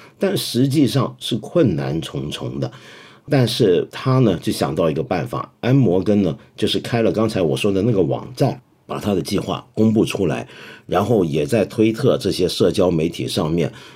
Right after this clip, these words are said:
征求全球网民的帮忙，也就希望呢，全世界各地有人知道他这个计划之后，都能够提出一些办法，比如说建议他哪个国家、哪个地区他不熟悉的那些地方，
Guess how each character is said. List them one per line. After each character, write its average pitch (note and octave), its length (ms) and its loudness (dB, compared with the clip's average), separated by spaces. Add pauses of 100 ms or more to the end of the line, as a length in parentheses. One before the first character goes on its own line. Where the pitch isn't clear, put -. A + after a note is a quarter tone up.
(160)
征 C#3 260 4
求 G2+ 320 0
全 A2+ 400 2
球 A#2+ 220 4
网 E2 440 0
民 F2 140 2
的 A2+ 80 6
帮 A#2 240 0
忙， G2 340 -2 (320)
也 G2+ 140 4
就 C#3 160 2
希 D3 300 0
望 D3+ 240 4
呢， A2 80 2
全 B2 200 0
世 C#3+ 200 2
界 B2+ 160 4
各 C3+ 200 2
地 G#2+ 280 2
有 F2 180 4
人 A#2+ 100 4
知 C3 140 -2
道 C#3+ 160 2
他 A#2+ 160 -2
这 B2 80 -2
个 A2+ 80 4
计 G#2+ 180 -2
划 G2 260 -4
之 F#2+ 140 -6
后， - 240 0 (460)
都 E3+ 200 8
能 C3+ 160 4
够 C#3 200 4
提 B2+ 220 0
出 C3+ 180 2
一 C3+ 60 6
些 C#3 160 2
办 C3+ 260 2
法， - 280 -4
比 G2 80 4
如 G#2 60 6
说 A2+ 200 4
建 A#2 320 2
议 G2 140 2
他 G2+ 280 -2 (220)
哪 D#2+ 180 0
个 G#2+ 140 4
国 G2 220 4
家、 A2 220 2
哪 D2 180 2
个 E2+ 100 2
地 G#2 220 0
区 - 180 -2
他 A2+ 140 -4
不 B2 120 -2
熟 G2+ 220 0
悉 A2 220 0
的 F#2+ 100 0
那 F#2 80 0
些 G2 160 0
地 G#2 160 2
方， G2 240 -2